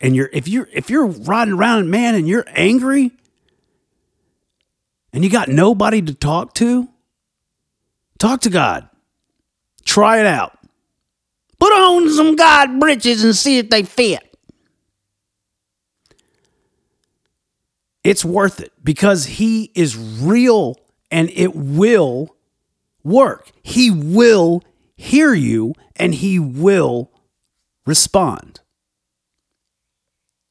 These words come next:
I just want to let everybody know that faith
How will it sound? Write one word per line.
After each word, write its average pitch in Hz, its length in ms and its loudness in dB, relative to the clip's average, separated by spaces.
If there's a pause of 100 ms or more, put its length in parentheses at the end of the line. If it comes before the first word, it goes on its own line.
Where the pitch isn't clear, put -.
(1800)
I 131 80 -2
just 220 360 0
want 143 440 -4
to 120 100 -10
let 120 220 -6
everybody 147 480 -2
know 76 340 -10 (1300)
that 135 160 -6
faith - 680 -2